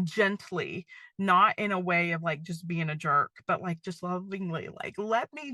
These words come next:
do what I do, like a father would say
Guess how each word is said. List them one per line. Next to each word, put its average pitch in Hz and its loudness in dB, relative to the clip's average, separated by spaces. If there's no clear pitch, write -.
do 226 -6
what 226 0
I 190 4
do, 196 -4
like 202 -2
a 196 2
father 202 2
would 180 -4
say 190 -6